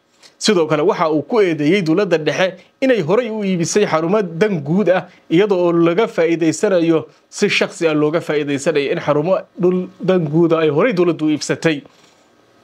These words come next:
Waxaan ognahay, buu yidhi, xarumihii dowladda iyo xeryihii dowladda in la yidhi waa laga maarmay oo, oo markaas oo waa la iibinayaa. Haddana la leeyahay qabuuraha lagama maarmi waay-, waa, qa-, haddana qabuuraha waa laga maarmi waayey oo waa la faagayaa. Waa arrimo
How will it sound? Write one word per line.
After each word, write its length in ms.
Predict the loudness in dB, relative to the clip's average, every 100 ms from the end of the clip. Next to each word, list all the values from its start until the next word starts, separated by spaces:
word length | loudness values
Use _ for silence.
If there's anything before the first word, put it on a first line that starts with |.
| _ _ _ -20 -6 -2
Waxaan 240 | 0 2
ognahay, 360 | 2 0 0 0
buu 100 | 2
yidhi, 100 | 2 0
xarumihii 420 | 0 0 0 2
dowladda 440 | 2 2 0 0 -2
iyo 180 | -2 -2
xeryihii 380 | -4 -2 0 0
dowladda 420 | 2 0 0 0 -4 -8 _ _
in 140 | -2
la 80 | 0
yidhi 240 | 0 0 2
waa 220 | 0 0
laga 420 | 0 -2 -2 -4 -10 _
maarmay 480 | -4 -2 -2 -2 0
oo, 540 | 0 2 0 0 -4 -6 _ -2
oo 60 |
markaas 420 | 0 2 -2 -2
oo 160 | 0 2 2
waa 60 |
la 120 | 2 0
iibinayaa. 640 | -2 -2 0 0 -2 -4 -12 -20 _
Haddana 360 | -2 0 0
la 120 | 0 0
leeyahay 440 | 2 2 0 -2
qabuuraha 460 | -4 -4 -2 0 0
lagama 300 | -2 -2 -2
maarmi 320 | 0 -2 -2
waay-, 300 | -2 -2 -2
waa, 220 | -2 -2 -2 _ _
qa-, 140 | -2 -2
haddana 300 | 0 0 -2 -2
qabuuraha 460 | -4 0 0 0 -2 -6 _ -20 -20 -2
waa 160 | 0
laga 200 | 2 0
maarmi 340 | 0 0 0 -2
waayey 380 | 0 0 -2 -2
oo 100 | 0
waa 120 | 2
la 100 | 0
faagayaa. 520 | -2 -2 -2 -2 -4 -2
Waa 160 | 0 0
arrimo 320 | -2 -2